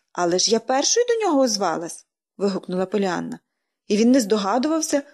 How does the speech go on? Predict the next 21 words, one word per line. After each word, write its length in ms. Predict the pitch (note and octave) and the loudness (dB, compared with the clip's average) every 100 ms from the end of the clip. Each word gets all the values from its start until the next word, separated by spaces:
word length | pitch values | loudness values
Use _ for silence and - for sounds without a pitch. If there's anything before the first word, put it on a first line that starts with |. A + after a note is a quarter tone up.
| _ | _
хто 260 | - C4+ | 0 4
я, 200 | B3+ A#3+ B3 - _ - | 4 2 -4 -18 _ -2
доки 260 | A3+ B3+ A#3 | 0 0 0
я 240 | A#3+ A3+ - _ | 0 -2 -8 _
не 80 | A#3 | -4
принесла 440 | C4 B3 B3+ B3 | 2 2 4 2
йому 180 | G#3 G#3+ | 2 0
холодець 440 | A3 A3+ A3+ A4 C4+ | 0 2 2 2 0
із 100 | - | 0
телячої 480 | A3+ C4+ E4+ F#4 | 2 4 2 2
ніжки. 460 | E4+ F#3 E3+ - D#3+ _ _ _ | 2 2 0 -6 -14 _ _ _
І 80 | G3 | 0
не 100 | B3+ | 2
проговорилася, 800 | D#4 G#4+ G#4 E4+ A#3 G3+ G3 G3 - _ | 4 4 6 6 6 4 2 -6 -12 _
що 180 | - A#3+ | -8 -4
це 140 | A3+ B3+ | -2 0
тітонька 380 | E4 G#4 G#4+ | 0 0 0
Полі 380 | G4 G#3+ G3 F#3 | 2 4 4 2
не 200 | F3+ A#3 | 0 0
посилала 640 | A#3 A#3 A#3 G#3+ D#3+ D#3+ | 0 0 2 4 4 2
йому. 360 | E3 E3+ E3 | 0 -4 -12